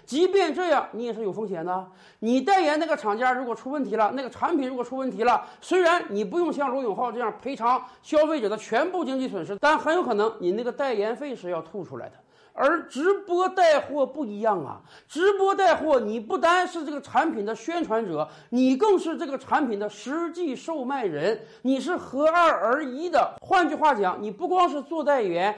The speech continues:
你还开商店了。我们消费者是直接从各路网红那儿直接买货的，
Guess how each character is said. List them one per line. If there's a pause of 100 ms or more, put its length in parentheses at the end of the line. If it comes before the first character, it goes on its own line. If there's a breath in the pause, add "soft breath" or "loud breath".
(160 loud breath)
你
还
开
商
店
了。 (200 loud breath)
我
们
消
费
者
是
直
接
从
各
路
网
红
那
儿
直
接
买
货
的，